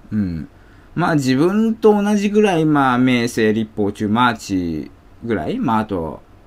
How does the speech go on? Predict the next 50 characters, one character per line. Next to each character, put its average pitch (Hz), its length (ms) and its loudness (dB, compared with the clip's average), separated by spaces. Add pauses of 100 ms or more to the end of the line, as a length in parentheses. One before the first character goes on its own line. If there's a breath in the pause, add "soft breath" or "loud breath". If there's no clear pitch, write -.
(200)
う 101 60 -10
ん、 85 260 -6
ま 90 100 -6
あ、 92 40 -8
立 92 240 -6
命 95 200 0
館、 87 320 -8
同 110 200 2
志 107 120 -8
社 185 240 -2 (240)
と 131 100 -2
か、 135 240 -2 (320 loud breath)
え 120 400 0
ー、 123 40 2
ま 127 140 2
あ、 - 40 -4
そ 143 100 -2
の 170 120 0
あ 170 60 -4
た 170 120 0
り 127 80 2
だ 131 60 0
っ 131 40 -4
た - 80 -4
ら、 113 80 -2
ま 107 220 -2
あ、 - 20 -2
ま 110 1400 2
あ、 - 40 -18
か 107 180 -6
な 190 300 0
と 139 160 0
思 143 260 2
う 127 60 -2
け 113 120 -2
ど、 123 400 0 (640 loud breath)
ま 87 140 -10
あ、 76 60 -8
俺 95 200 -6
の 185 140 -6
希 175 140 -4
望 202 200 -2
と 226 140 -2
し - 80 -14
て 247 120 0
は、 220 300 0
ま 120 140 0
あ、 110 60 -4
短 117 420 -4
大 113 400 -2